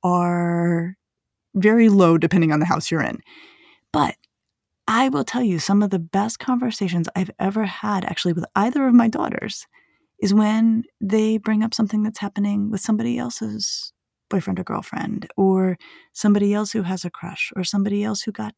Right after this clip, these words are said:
dumped. And there you can drop all sorts of wisdom in a way that kids can tolerate.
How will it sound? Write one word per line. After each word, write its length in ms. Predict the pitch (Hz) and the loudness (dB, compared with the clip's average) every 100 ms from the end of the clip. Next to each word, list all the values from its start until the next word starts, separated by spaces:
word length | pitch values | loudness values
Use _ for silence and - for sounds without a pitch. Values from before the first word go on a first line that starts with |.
| - | -12
dumped. 460 | 156 156 - - - _ _ - _ _ - | -10 -10 -10 -14 -14 _ _ -20 _ _ 2
And 320 | 208 190 185 | 4 4 2
there 600 | 233 285 349 254 170 170 | -2 0 0 0 0 -2
you 180 | 196 202 | -2 -2
can 240 | - 214 190 | 2 2 2
drop 340 | 190 175 - | 0 -4 -6
all 140 | - 180 | -4 -4
sorts 540 | - - 240 254 - | -4 -6 -6 -6 -6
of 120 | 175 | -8
wisdom 400 | 170 147 - - - | -8 -10 -10 -10 -6
in 140 | 180 | -4
a 60 | 160 | -2
way 200 | 151 139 | -4 -8
that 140 | - - | -12 -12
kids 220 | 156 - | -14 -10
can 140 | 147 | -10
tolerate. 420 | - - - 226 | -10 -14 -16 -18